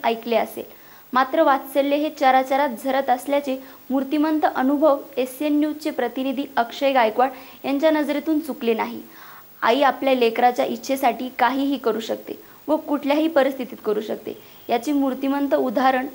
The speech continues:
आपण या व्हिडिओतून पाहू शकतो. वार होता शुक्रवारचा, वेळ होती दुपारी चार ते पाच या दरम्यानची.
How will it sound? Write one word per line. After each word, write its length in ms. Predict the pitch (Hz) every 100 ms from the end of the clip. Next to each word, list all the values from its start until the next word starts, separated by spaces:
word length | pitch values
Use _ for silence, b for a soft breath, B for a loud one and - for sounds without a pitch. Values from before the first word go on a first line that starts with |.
| -
आपण 300 | 233 285 285
या 100 | 302
व्हिडिओतून 420 | 269 247 247 277
पाहू 280 | 262 240 233
शकतो. 360 | - 226 - - - _ _ 240
वार 280 | 262 294
होता 320 | 320 311 302 320
शुक्रवारचा, 680 | - 285 269 240 202 - - - _ -
वेळ 200 | 247 285
होती 300 | 302 285 302
दुपारी 460 | 247 254 254 254 294
चार 320 | - 254 262 285
ते 60 | 277 -
पाच 280 | 254 277
या 160 | 240 247
दरम्यानची. 520 | 233 220 214 220 -